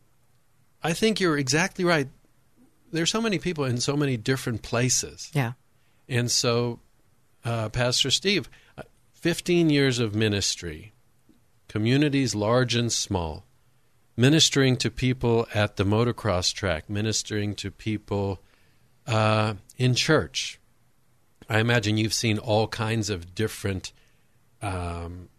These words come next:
Speaker 1: postures, places where people are in their faith and their understanding.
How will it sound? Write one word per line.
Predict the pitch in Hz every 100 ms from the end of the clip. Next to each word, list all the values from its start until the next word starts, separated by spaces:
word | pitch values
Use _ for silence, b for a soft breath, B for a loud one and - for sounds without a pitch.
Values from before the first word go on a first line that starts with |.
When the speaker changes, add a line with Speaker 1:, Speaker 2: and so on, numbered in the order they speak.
| _ -
Speaker 1:
postures, | 101 90 - 90 87 -
places | - 95 95 - 90 85 85 -
where | 82 80
people | 80 98 90 90 -
are | 95 90
in | 90 87 85
their | 80 78
faith | - 90 90 82
and | 80
their | 82
understanding. | 85 90 82 - - 87 80 69